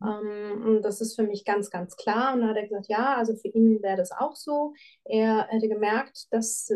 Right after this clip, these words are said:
Speaker 2: wie wichtig ich ihm bin, und er möchte nach Hause f-, wenn er nach Hause fliegt, die Situation sofort klären.
Speaker 1: Mhm. Ist
Speaker 2: Und so
Speaker 1: das
Speaker 2: kam das auch.
Speaker 1: passiert? So kam
Speaker 2: Ja.
Speaker 1: das.
Speaker 2: Ja,
Speaker 1: Nach
Speaker 2: so
Speaker 1: wie
Speaker 2: kam
Speaker 1: viel
Speaker 2: das auch.
Speaker 1: Zeit?
Speaker 2: Ähm, soweit ich das natürlich von, von weit, ich war ja immer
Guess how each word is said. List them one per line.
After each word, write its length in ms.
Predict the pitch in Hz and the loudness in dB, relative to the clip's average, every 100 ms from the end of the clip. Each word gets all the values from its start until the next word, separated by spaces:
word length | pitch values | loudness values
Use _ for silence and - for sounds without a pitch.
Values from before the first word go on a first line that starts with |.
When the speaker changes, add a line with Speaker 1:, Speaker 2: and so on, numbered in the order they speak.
| 208 | 4
Speaker 2:
wie 160 | 220 | 4
wichtig 280 | 240 - 240 | 4 -4 -4
ich 140 | 226 240 | -4 2
ihm 140 | 226 | 4
bin, 400 | 220 226 226 226 _ _ | 6 6 6 4 _ _
und 220 | - 214 | -2 -2
er 80 | 220 | 0
möchte 260 | 214 208 220 | -2 -2 -4
nach 140 | 202 | 0
Hause 260 | 190 190 - | 2 0 -2
f-, 140 | - - | -10 -4
wenn 140 | 196 | -2
er 60 | 196 | -2
nach 120 | 196 | -2
Hause 240 | 196 190 | -2 -2
fliegt, 280 | 196 202 196 | -4 -8 -8
die 120 | 202 - | -10 -8
Situation 560 | 190 190 175 - 175 | -2 0 0 -4 -10
sofort 400 | 175 - 160 160 | -10 -10 -10 -10
klären. 320 | - 147 139 - _ _ _ _ _ _ _ _ | -10 -8 -8 -12 _ _ _ _ _ _ _ _
Speaker 1:
Mhm. 340 | 123 151 208 _ _ _ _ _ _ _ _ _ _ _ _ _ _ _ _ _ _ _ | -20 -20 -20 _ _ _ _ _ _ _ _ _ _ _ _ _ _ _ _ _ _ _
Ist 120 | 151 | 0
Speaker 2:
Und 80 | 262 | 4
so 60 | 233 | 6
Speaker 1:
das 40 | |
Speaker 2:
kam 240 | - 214 190 | 4 2 -2
das 200 | 175 - | -2 -10
auch. 160 | - | -8
Speaker 1:
passiert? 580 | - 131 - 190 277 - - _ | -6 -6 0 2 4 0 -18 _
So 140 | - 247 | -4 0
kam 180 | 226 175 | 2 2
Speaker 2:
Ja. 60 | 135 | 0
Speaker 1:
das. 180 | 123 - 131 - 151 | -4 -10 -18 -6 0
Speaker 2:
Ja, 80 | 202 | 2
Speaker 1:
Nach 60 | |
Speaker 2:
so 80 | 220 | 4
Speaker 1:
wie 40 | |
Speaker 2:
kam 200 | 202 226 | 2 2
Speaker 1:
viel 40 | 208 | 0
Speaker 2:
das 140 | 254 | 0
auch. 60 | - | 4
Speaker 1:
Zeit? 260 | 170 403 - - - _ _ _ - | 4 2 -2 -20 -20 _ _ _ 0
Speaker 2:
Ähm, 260 | 262 247 247 | 4 6 6
soweit 840 | 233 - _ _ _ - 233 262 - | 4 0 _ _ _ -2 0 0 0
ich 260 | 240 - | -4 -4
das 220 | - 214 240 | -2 0 0
natürlich 340 | 214 254 233 | 0 0 -2
von, 240 | 185 180 - | -6 -8 -10
von 200 | - 185 | -4 2
weit, 320 | 196 208 - | 2 2 -4
ich 140 | - 190 | -8 -4
war 80 | 190 | -2
ja 100 | 170 | -2
immer 160 | 165 | -6